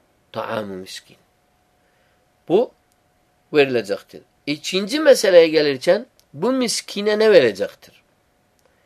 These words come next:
Yani bu taam, yemek, miskin doydurmak nasıl olacaktır? Bunun miktarı var mı? Ölçüsü var mı?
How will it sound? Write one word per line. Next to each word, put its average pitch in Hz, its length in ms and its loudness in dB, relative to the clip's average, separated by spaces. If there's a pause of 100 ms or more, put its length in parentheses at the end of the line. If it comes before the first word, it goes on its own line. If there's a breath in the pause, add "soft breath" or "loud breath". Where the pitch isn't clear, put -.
(260)
Yani 123 520 -6
bu 135 240 -4
taam, 156 460 0 (580 soft breath)
yemek, 131 640 0
miskin 139 540 -6
doydurmak 143 600 -2
nasıl 156 360 0
olacaktır? 92 720 -6
Bunun 147 200 -6
miktarı 131 680 -2
var 151 140 2
mı? 117 160 -6
Ölçüsü 117 540 -8
var 143 180 6
mı? 143 220 -4